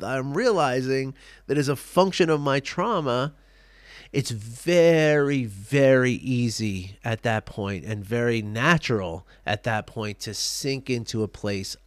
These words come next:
of anger and resentment. And now here's the thing. There's nothing wrong with that anger.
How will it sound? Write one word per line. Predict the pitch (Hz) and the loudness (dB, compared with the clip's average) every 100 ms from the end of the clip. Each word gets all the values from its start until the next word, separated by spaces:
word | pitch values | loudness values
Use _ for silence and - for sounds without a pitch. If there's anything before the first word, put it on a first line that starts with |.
| - | -12
of | 95 80 _ - | -12 -14 _ -12
anger | 92 95 90 80 73 - - _ _ _ _ _ - | -10 -8 -10 -10 -10 -10 -14 _ _ _ _ _ -8
and | 107 92 | -6 -6
resentment. | 82 92 85 78 82 - - - - - _ _ _ - - - - _ _ _ _ | -10 -10 -10 -8 -8 -10 -16 -20 -20 -20 _ _ _ -20 -20 -20 -20 _ _ _ _
And | 120 | -6
now | 113 110 | -4 -6
here's | 104 131 131 | -2 0 2
the | 123 | 0
thing. | 113 131 92 82 _ _ _ - | 2 2 0 -6 _ _ _ -8
There's | 110 101 | -6 -4
nothing | 113 110 104 101 101 | -4 -2 -4 -4 0
wrong | 117 131 | 2 2
with | 117 | 0
that | 98 92 | -2 -4
anger. | 80 78 85 - | -6 -10 -16 -20